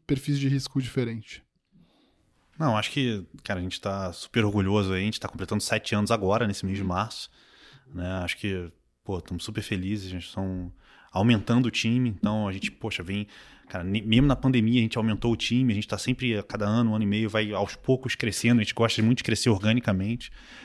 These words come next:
Speaker 2: É, acho que quando a gente pega o macro, né, que é o fundo com volatilidade média, nesses sete anos, a gente tá vendo isso, deu, poxa, mais de cento e sessenta por cento do C D I. É, a gente é um,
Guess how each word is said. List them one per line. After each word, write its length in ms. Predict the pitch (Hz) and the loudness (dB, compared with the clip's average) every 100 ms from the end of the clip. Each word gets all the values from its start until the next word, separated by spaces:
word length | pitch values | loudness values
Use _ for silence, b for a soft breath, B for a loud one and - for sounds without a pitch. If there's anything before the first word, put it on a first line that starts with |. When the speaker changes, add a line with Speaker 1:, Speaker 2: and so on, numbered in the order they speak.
| B - | B -8
Speaker 2:
É, 260 | 92 87 85 85 82 85 | -4 -2 -4 -4 -6 -6
acho 160 | 87 - | -6 -4
que 60 | - | 0
quando 120 | 107 | 0
a 20 | |
gente 80 | - | 2
pega 160 | 117 | 2
o 40 | 113 | 6
macro, 400 | 104 117 - 95 | 6 4 2 0
né, 120 | 98 | 0
que 60 | 95 | 0
é 40 | |
o 20 | |
fundo 180 | 87 101 | 0 0
com 60 | 98 | 0
volatilidade 440 | 101 - 101 110 | -2 0 2 2
média, 440 | 101 104 104 90 90 | 2 2 0 -2 -4
nesses 200 | 95 - | -6 -4
sete 280 | 107 - | -4 -2
anos, 260 | 104 98 90 | -2 0 -2
a 60 | 92 | -6
gente 140 | 90 | -4
tá 120 | 101 | -2
vendo 220 | 95 101 | 0 0
isso, 120 | 98 - | -2 -4
deu, 100 | 92 - - _ | -8 -10 -20 _
poxa, 260 | - 101 87 | -4 -4 -4
mais 240 | 87 95 117 | -2 -2 -2
de 60 | |
cento 160 | - 120 | -4 -4
e 40 | |
sessenta 300 | 98 - 110 | -4 -4 -4
por 100 | - | -6
cento 160 | - 98 | -4 -2
do 60 | |
C 100 | - | -2
D 100 | 95 | -2
I. 200 | 90 98 B B B B B B B - | -2 -4 B B B B B B B -10
É, 560 | 87 87 85 85 80 80 | -6 -4 -6 -6 -10 -10
a 80 | 82 | -10
gente 220 | 95 117 | -6 -2
é 20 | |
um, 160 | 107 | -2